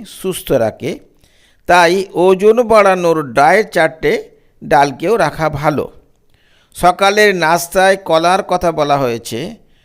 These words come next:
কলাও এক ধরনের প্রিবায়োটিক, অর্থাৎ উপকারী জীবাণুর খাদ্য। দুপুরে খাবার শেষে এক বাটি টক দই খেতে পারেন।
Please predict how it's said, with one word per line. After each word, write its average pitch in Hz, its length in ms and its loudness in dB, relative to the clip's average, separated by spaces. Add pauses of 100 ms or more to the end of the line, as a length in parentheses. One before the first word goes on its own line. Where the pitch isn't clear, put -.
(220)
কলাও 170 420 4
এক 185 220 0
ধরনের 160 600 -2 (580)
প্রিবায়োটিক, 147 760 0 (420)
অর্থাৎ 185 600 -4 (380)
উপকারী 196 640 0
জীবাণুর 143 640 -6 (180)
খাদ্য। 101 520 -8 (1600)
দুপুরে 254 420 2
খাবার 226 380 2
শেষে 240 500 0 (720)
এক 202 360 2
বাটি 233 360 2
টক 208 460 2
দই 220 240 2
খেতে 143 260 -2
পারেন। 95 320 -6